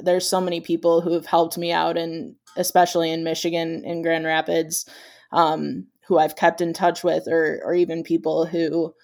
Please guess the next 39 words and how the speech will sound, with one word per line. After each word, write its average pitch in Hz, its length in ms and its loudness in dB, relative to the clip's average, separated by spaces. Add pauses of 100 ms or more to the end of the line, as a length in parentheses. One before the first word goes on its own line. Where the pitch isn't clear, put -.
(320)
um, 165 560 0 (220)
I 165 100 0
maybe 165 280 2
met, 160 300 0
like, 160 220 0
a 156 120 0
year 180 360 2
or 180 40 4
two 180 280 4
ago. 175 560 6 (280)
Sometimes 170 420 -2
I 170 100 6
just, 175 240 0
like, 165 220 0
send 175 240 0
them 180 100 0
a 175 60 0
message, 190 500 4
or 170 140 4
whether 175 240 6
it's 170 160 -4
just, 170 180 -4
like, 165 200 2
commenting 180 600 -2
on 170 180 -2
something 175 680 -2
on 175 160 -4
social 175 340 0
media, 175 580 4 (520)
just 214 260 0 (120)
keeping 220 320 0
in 185 120 0
touch - 300 2
with 190 220 -2
people 208 840 2
can 165 200 -4
always 180 580 2
lead 170 540 0
to, 170 720 0